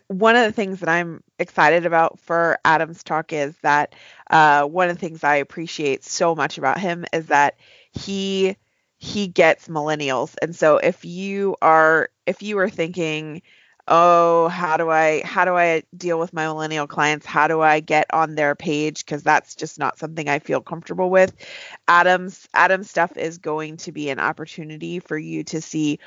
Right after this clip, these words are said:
where the majority of our current client population is and figure out how we're gonna meet 'em where they're at,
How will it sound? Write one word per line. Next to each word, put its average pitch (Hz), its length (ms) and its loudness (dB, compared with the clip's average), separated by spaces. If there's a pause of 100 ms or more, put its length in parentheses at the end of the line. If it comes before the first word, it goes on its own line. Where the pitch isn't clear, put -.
(140)
where 190 600 4 (100)
the 185 80 -4
majority 180 500 -2
of 170 160 0
our 160 100 2
current 160 320 -4
client 165 300 -2
population 165 800 -2 (120)
is 160 420 0 (400)
and 165 260 2
figure 165 260 0
out 151 200 4
how 170 240 2
we're 165 160 -4
gonna 156 180 -4
meet 143 220 -8
'em 139 120 -6
where 123 160 -4
they're 92 140 -2
at, 65 240 0